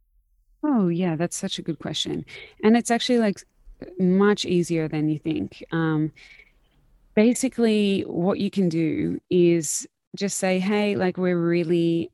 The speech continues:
um, we're really into, uh, health, and we just wanna make sure that we're all up to date with that test. Can you just send through your latest S T I check before we get down and dirty?"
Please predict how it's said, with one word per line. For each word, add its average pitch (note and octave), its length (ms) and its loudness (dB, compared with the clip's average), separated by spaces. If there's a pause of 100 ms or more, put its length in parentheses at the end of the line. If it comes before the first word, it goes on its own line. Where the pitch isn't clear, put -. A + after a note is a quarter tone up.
um, D#3 480 -4 (240)
we're G#3+ 240 -2
really G3+ 340 0
into, F3+ 480 -4 (240)
uh, D#3+ 220 -8
health, E3 380 -6
and E3+ 180 -6
we E3+ 480 -4
just - 220 -12
wanna F3 140 -8
make E3 200 -8
sure F3+ 220 -6
that F3 160 -10
we're F3 160 -6
all F#3 100 -6
up - 160 -8
to G3 140 -8
date F3+ 200 -6
with F#3 120 -8
that - 160 -8
test. E3+ 320 -8
Can F3 120 -6
you E3+ 140 -4
just F3 200 -10
send D#3+ 200 -8
through F3 140 -8
your E3 120 -6
latest D#3+ 320 -8
S E3 200 -12
T D#3+ 100 -10
I D#3 140 -8
check D#3+ 260 -12
before D#3 460 -10
we E3 420 -6
get E3+ 160 -6
down E3+ 200 -2
and E3 100 -2
dirty?" - 400 -8